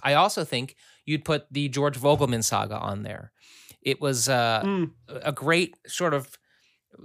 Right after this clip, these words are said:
Speaker 1: serial killer murder mystery, cat and mouse game, uh, with, you know, which was silly in many ways also. Uh, then I'll, who will ever forget the nun, the nun habit, uh, final image of
Speaker 2: Mm-hmm.
Speaker 1: Hinks just, like, smirking away.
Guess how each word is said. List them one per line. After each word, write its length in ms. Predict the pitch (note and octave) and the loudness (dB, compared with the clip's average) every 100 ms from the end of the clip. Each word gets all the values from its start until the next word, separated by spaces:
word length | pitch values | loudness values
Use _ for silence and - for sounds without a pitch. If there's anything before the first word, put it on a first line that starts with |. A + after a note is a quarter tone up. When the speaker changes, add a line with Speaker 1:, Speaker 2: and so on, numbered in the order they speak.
| - - | -20 -6
Speaker 1:
serial 400 | - - G3+ F#3 | -2 2 4 4
killer 320 | F3 G3 F3+ | 4 4 4
murder 260 | D3 D#3 D#3 | 4 4 4
mystery, 680 | C#3 C#3+ - D3 C#3 C3 C3 | 4 2 2 2 2 2 0
cat 280 | - C#3+ A#2+ | 2 2 2
and 80 | |
mouse 280 | B2 A#2+ B2 | 2 2 2
game, 500 | C3 A#2+ A#2+ A#2+ A#2 - _ _ _ | 0 0 0 -2 -8 -12 _ _ _
uh, 280 | A#2 A2 A2 C3 | 0 2 0 0
with, 440 | D#3+ E3+ - - _ | -2 -2 -8 -12 _
you 120 | - F#3+ | -4 0
know, 140 | E3 | 0
which 400 | E3 F#3 - - _ _ _ | 0 0 0 -4 _ _ _
was 160 | F3 F3+ | 2 4
silly 480 | - A#3 B3 C4 - _ | 6 4 4 0 -4 _
in 220 | - G#3+ A3+ | -2 0 2
many 180 | A#3+ B3 | 2 2
ways 440 | A#3 F4 - - - | 2 0 -4 -12 -6
also. 480 | E3 F3+ - A3+ D#4+ _ _ _ - | -2 0 2 2 0 _ _ _ -2
Uh, 140 | D#3 | 2
then 360 | C#3 B2+ A#2+ A#2+ | 2 2 -2 -2
I'll, 180 | C#3 C3+ | 0 0
who 180 | C3+ E3 | 0 -2
will 180 | F3 E3 | 2 2
ever 100 | D#3 | 2
forget 300 | D3 D3+ C#3+ | 0 0 0
the 60 | |
nun, 520 | C3 C3 C#3 C#3+ C#3 C#3 | 0 2 2 0 -6 -8
the 100 | - | -6
nun 260 | B2+ C3+ C#3 | -2 0 0
habit, 420 | C3 B2+ B2+ A#2+ _ _ _ - | 0 0 0 -4 _ _ _ -8
uh, 180 | A2+ G#2 | -6 -6
final 420 | - B2 B2 A#2+ | -4 -2 -2 -2
image 480 | A2 A#2+ A#2 A#2+ - | -4 -4 -4 -6 -8
of 120 | - | -4
Speaker 2:
Mm-hmm. 160 | F3 F3 | 0 0
Speaker 1:
Hinks 180 | A#3 - | 0 -4
just, 200 | A#2+ A#2+ | -4 -4
like, 160 | A2+ - | -6 -6
smirking 440 | - C3 A#2+ C3+ | -4 -2 -4 -2
away. 300 | A#2+ A2 A2+ | 0 0 -2